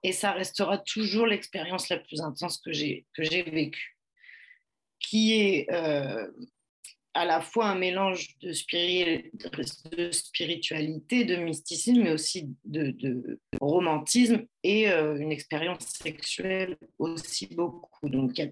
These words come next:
tout ce package qui se mélange. On préfère, euh,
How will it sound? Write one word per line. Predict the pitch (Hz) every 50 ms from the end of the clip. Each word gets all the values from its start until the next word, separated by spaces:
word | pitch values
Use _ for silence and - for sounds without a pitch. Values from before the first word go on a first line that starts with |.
| - _ -
tout | - 262 254 247
ce | 233 - - 185
package | 165 - - 160 - - - 214 214 208 - -
qui | - - 156
se | 156 - - 160
mélange. | 151 147 147 143 147 147 156 185 220 247 277 254 254 - - _ _ _ - - - - - - -
On | 175 170
préfère, | 147 - - 202 196 190 - - 196 190 190 185 165 170
euh, | 170 160 156 156 156 151 151 151